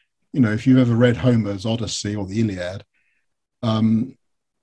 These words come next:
I mean, it's readable and it's, uh, you know, it's, it's a great work of literature, but it wasn't meant to be read. It was meant, there was some guy who came,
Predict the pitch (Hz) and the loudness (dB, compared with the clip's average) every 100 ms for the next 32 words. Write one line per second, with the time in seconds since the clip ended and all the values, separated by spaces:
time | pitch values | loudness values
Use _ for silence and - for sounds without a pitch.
0 | _ _ _ - 135 135 120 - - - | _ _ _ -2 4 6 4 -4 -6 -6
1 | 117 127 196 156 98 101 123 107 - - | 0 4 6 4 0 -2 0 -2 -6 -14
2 | - - 82 - 127 - 147 101 - 120 | -14 -18 -16 -12 -10 -6 -8 -8 -4 -4
3 | - 147 - 123 135 131 127 123 143 170 | -4 -8 -8 2 2 4 2 4 0 0
4 | 120 - 95 127 120 - _ _ _ _ | -8 -10 -8 -2 -2 -2 _ _ _ _
5 | - 175 180 131 139 143 - 107 101 98 | -4 0 4 6 8 6 0 -6 -6 -4
6 | 110 - - 131 120 139 - 214 156 139 | -4 -4 0 2 2 -2 -14 -8 0 2
7 | 131 - 139 127 123 120 117 131 131 123 | 2 4 4 6 4 4 4 6 8 6